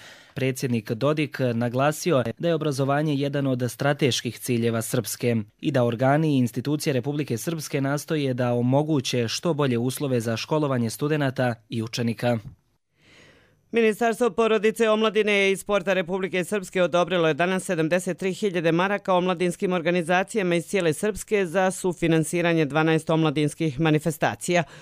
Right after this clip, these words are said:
Speaker 2: Ovaj novac je dodijeljen po osnovu prošlogodišnjeg konkursa za projekte omladinskih organizacija, čija je ukupna vrijednost stotinu devedeset pet hiljada maraka,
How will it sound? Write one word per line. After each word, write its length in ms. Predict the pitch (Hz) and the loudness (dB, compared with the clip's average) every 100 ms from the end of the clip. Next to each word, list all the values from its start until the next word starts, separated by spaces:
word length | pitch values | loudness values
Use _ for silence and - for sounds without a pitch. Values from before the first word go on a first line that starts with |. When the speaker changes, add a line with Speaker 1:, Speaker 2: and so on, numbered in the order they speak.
| - - | -20 -4
Speaker 2:
Ovaj 200 | 247 240 | 2 4
novac 300 | 180 233 254 | 4 2 0
je 80 | 254 | 0
dodijeljen 520 | 240 226 233 214 202 | 2 2 2 2 2
po 140 | 190 190 | 2 2
osnovu 460 | 180 - 196 175 | 2 2 0 0
prošlogodišnjeg 760 | 151 180 156 156 147 147 - 170 | 0 -2 0 2 2 2 0 0
konkursa 560 | - 170 160 196 208 190 | 2 2 2 -4 -2 0
za 120 | 175 | 0
projekte 500 | 165 160 147 135 165 | 0 0 0 0 0
omladinskih 680 | 143 147 135 139 - 156 151 | 2 0 0 -4 -2 0 0
organizacija, 720 | 139 143 139 185 214 220 170 | 0 -2 0 0 2 0 0
čija 200 | 180 156 | 4 4
je 80 | |
ukupna 420 | 151 170 196 190 165 | 4 0 -4 -2 0
vrijednost 380 | 185 180 185 | 0 0 -2
stotinu 380 | - 185 185 165 | 0 0 0 0
devedeset 600 | 151 151 147 160 160 143 | 0 0 0 0 -2 -8
pet 180 | - 175 | -8 -8
hiljada 360 | - 180 160 139 | -6 -2 0 0
maraka, 460 | 170 226 220 196 | 0 0 2 0